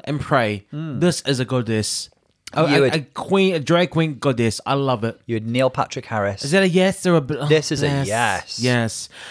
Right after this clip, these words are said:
Speaker 1: Now, uh, Jasmine Kennedy. I really saw a lot of, like, J Lo inspired fashion.
Speaker 2: Interesting you say that because I was thinking this looked like,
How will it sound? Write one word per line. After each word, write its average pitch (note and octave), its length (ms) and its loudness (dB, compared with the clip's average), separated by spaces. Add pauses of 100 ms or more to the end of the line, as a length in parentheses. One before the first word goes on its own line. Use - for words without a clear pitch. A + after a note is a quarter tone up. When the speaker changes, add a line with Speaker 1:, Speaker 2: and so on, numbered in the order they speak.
(320)
Speaker 1:
Now, D#3+ 300 4
uh, D3 220 2
Jasmine E3+ 540 2
Kennedy. C#3+ 600 0 (340)
I A#3 340 2
really D3 520 2
saw D#3 560 2
a C3+ 160 -2
lot D3 160 4
of, C3+ 100 0
like, C3+ 320 -2
J C#3+ 260 2
Lo C#3+ 260 4
inspired C3+ 680 0
fashion. D3 760 0
Speaker 2:
Interesting D#3 540 0
you C3 60 2
say C#3+ 280 4
that A2 260 0
because A#2+ 300 -6
I A#2 140 4
was A#2+ 120 0
thinking G#2+ 320 -6
this G#2 220 -6
looked - 400 -4
like, F#2 340 0